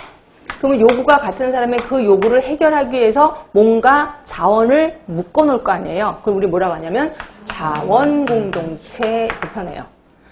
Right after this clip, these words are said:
자, 그럼 이게 좀 이상하지 않아요? 요구가 같아? 그리고 그걸 해결해줘? 뭐랑 비슷해?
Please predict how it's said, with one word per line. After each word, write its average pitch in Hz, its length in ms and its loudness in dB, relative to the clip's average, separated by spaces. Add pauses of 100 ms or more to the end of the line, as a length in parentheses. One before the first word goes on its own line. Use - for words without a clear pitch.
(140)
자, 180 160 -6
그럼 262 220 0
이게 254 180 -2
좀 269 300 -2
이상하지 262 380 -2
않아요? 233 420 -4 (100)
요구가 262 720 2
같아? 277 460 -2 (380)
그리고 254 280 -2
그걸 240 260 4
해결해줘? 247 800 0
뭐랑 269 280 2
비슷해? - 420 -2